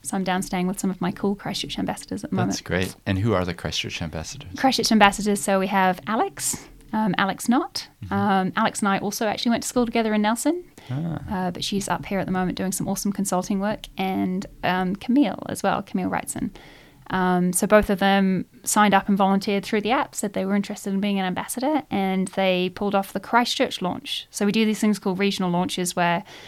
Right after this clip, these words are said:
Speaker 1: there's already a bit of energy in a place, people are already using Collaborate, but you might not have the same amount of volunteers or charities on either side.
Speaker 2: Mm-hmm.
Speaker 1: So instead, you actually really work with the community to onboard a lot of roles and talk to volunteers and get people excited, so it becomes a place that community can come to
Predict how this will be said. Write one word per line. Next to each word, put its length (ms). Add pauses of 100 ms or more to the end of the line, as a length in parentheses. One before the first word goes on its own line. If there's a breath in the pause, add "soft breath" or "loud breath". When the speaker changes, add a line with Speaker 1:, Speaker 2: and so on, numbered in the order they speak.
(600 loud breath)
Speaker 1:
there's 180
already 240
a 40
bit 120
of 80
energy 340
in 80
a 40
place, 360
people 240
are 40
already 160
using 320
Collaborate, 560
but 80
you 100
might 200
not 120
have 160
the 60
same 280
amount 240
of 60
volunteers 800
or 420 (120)
charities 480
on 100
either 220
side. 420 (100)
Speaker 2:
Mm-hmm. 280 (100)
Speaker 1:
So 460
instead, 440
you 80
actually 300
really 220
work 240
with 100
the 80
community 520
to 80
onboard 460
a 60
lot 160
of 160
roles 380
and 80
talk 180
to 80
volunteers 540
and 80
get 140
people 260
excited, 520
so 120
it 60
becomes 520
a 60
place 260
that 120
community 440
can 120
come 200
to 280